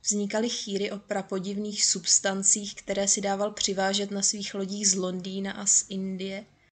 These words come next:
či které nakupoval v Newportu, Bostonu a New Yorku. A když se starý doktor Jabez Bowen přistěhoval z Rehobotu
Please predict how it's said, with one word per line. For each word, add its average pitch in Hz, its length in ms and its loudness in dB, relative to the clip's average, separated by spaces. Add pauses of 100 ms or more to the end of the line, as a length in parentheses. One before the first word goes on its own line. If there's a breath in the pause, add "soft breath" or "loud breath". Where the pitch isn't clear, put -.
(360)
či 254 120 2
které 233 320 4
nakupoval 240 600 0
v 208 40 -8
Newportu, 208 800 -4 (100)
Bostonu 208 760 -4
a 208 60 -6
New 196 160 0
Yorku. 185 520 -6 (840)
A 202 40 -6
když 196 200 2
se 220 120 8
starý 220 320 2
doktor 202 360 -4 (100)
Jabez 202 320 -2
Bowen 185 540 -4
přistěhoval 226 640 2
z 214 60 -2
Rehobotu 196 760 -4